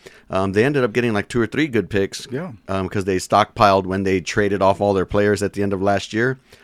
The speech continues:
Speaker 1: They got a bunch of draft picks. So now they got more draft picks 'cause they're getting rid of DeJounte Murray.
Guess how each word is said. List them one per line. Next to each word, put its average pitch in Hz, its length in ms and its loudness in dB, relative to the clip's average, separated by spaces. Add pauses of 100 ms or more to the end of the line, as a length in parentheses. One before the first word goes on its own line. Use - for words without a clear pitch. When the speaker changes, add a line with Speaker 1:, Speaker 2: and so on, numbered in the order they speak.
(280)
Speaker 1:
They 95 260 2
got 90 280 0
a 98 40 0
bunch 95 280 -4
of 82 180 -4
draft 101 420 0
picks. - 260 -6 (280)
So - 120 -6
now 165 140 2
they 208 80 2
got 147 160 2
more 160 240 2
draft 120 320 0
picks 120 220 -2
'cause 113 160 -6
they're 113 80 -2
getting 110 180 -2
rid 113 140 0
of 104 80 -4
DeJounte 101 480 -2
Murray. 123 440 0